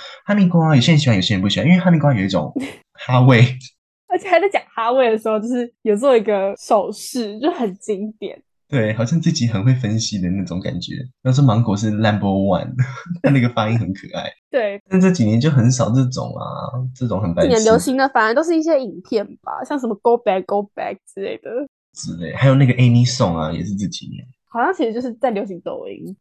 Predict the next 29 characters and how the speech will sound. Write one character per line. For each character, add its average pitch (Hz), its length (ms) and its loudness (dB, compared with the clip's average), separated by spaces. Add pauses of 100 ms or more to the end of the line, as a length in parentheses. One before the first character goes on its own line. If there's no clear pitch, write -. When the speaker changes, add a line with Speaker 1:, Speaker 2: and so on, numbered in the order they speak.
(160)
Speaker 1:
对 - 140 -2
啦， - 120 -2 (100)
就 117 100 4
抖 80 220 2
音 85 180 2
化。 - 180 0 (160)
Speaker 2:
<laughs> 269 80 -4 (1200)
这 415 80 -4
样 370 160 4
子 285 80 0
一 359 120 6
年 233 140 0
一 269 100 0
年 208 180 -2
回 202 100 -2
去 233 140 -2
看， 202 360 -4 (200)
真 262 100 2
的 254 80 0
很， 220 220 -6
蛮 202 160 -2
有 214 120 0 (120)
感 - 240 -8
的 - 80 -16
欸， 117 200 -10
就 302 100 -2
有 240 100 8
一 262 40 0
种， 240 240 -2